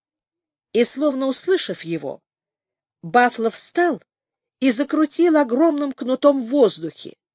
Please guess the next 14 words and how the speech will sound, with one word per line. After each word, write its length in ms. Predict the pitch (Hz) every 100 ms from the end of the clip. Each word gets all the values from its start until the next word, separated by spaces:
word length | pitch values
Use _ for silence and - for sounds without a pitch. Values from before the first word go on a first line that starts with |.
| _ _ _ _ _ _
затем 420 | - 196 - 214
приподнял 640 | 190 196 196 370 262 185 156
его, 400 | 151 151 131 - _ _ _ _ _ _
и 120 | 247
в 40 | 262
следующую 680 | - 330 294 294 - 285
минуту 380 | 269 285 330 302
раздался 540 | 277 254 240 302 -
оглушительный 680 | 269 247 262 359 - 294 285
звук, 540 | 240 208 262 302 - - _
как 180 | - 214
от 120 | 247 233
выстрела. 720 | 202 247 - - 156 127 - _ _ _ _ _ _ _ _ _ _ _ _ _ _ _ _
Ременная 840 | 202 269 302 370 311 302 302 302